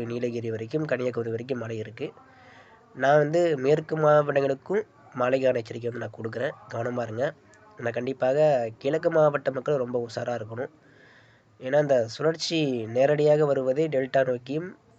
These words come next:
குமரிக்கடல் வட-, வட இலங்கை நோக்கி தான் வரப்போகுது. வட இலங்கை அப்படின்னா ட-, தமிழகத்தில் நேரடியாக அது ஒரு சுழற்சியாக கரை கடந்து கூட போகலாம்,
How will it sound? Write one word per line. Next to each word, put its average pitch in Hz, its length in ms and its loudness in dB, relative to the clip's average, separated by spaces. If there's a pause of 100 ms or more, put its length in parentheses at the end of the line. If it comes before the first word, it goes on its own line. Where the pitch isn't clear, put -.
(200)
குமரிக்கடல் 135 540 0
வட-, 127 260 2
வட 117 200 4
இலங்கை 143 240 0
நோக்கி 135 160 -2
தான் 143 140 2
வரப்போகுது. 120 400 -6
வட 117 200 -4
இலங்கை 131 380 -2
அப்படின்னா 143 360 -2
ட-, 123 220 -2
தமிழகத்தில் 127 560 -4
நேரடியாக 143 640 2
அது 147 140 -2
ஒரு 131 100 -8
சுழற்சியாக 127 640 -2
கரை 123 260 -2
கடந்து 117 220 -6
கூட 131 140 4
போகலாம், 120 360 -4